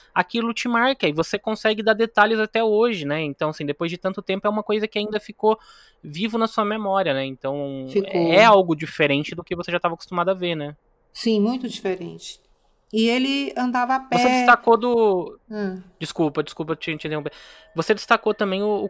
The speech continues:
Speaker 1: crânio dele, né? Que parece que tinha
Speaker 2: Sim.
Speaker 1: um, um formato e, e o nariz, né, também, que era um, um pouco diferente.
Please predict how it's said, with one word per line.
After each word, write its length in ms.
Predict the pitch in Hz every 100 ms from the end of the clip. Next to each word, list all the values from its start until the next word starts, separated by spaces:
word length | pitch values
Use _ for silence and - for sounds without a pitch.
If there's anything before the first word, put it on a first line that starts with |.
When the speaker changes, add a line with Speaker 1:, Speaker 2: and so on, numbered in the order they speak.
| -
Speaker 1:
crânio 480 | - 160 185 220 147
dele, 400 | 127 139 165 131
né? 200 | 127 135
Que 180 | - 127 _
parece 220 | 127 131
que 40 | -
tinha 140 | 285
Speaker 2:
Sim. 200 | 285 240
Speaker 1:
um, 260 | 135 135 135
um 40 |
formato 840 | - 143 123 123 160 160 - 131
e, 380 | 123 123 123 123
e 40 | 127 127 139
o 60 |
nariz, 420 | 147 139 139 170 135
né, 140 | 131
também, 260 | 131 135 139
que 120 | 127
era 160 | 123 123
um, 320 | 120 120 120 _ 135
um 100 | 131
pouco 220 | 135 131
diferente. 640 | - 131 151 147 - 127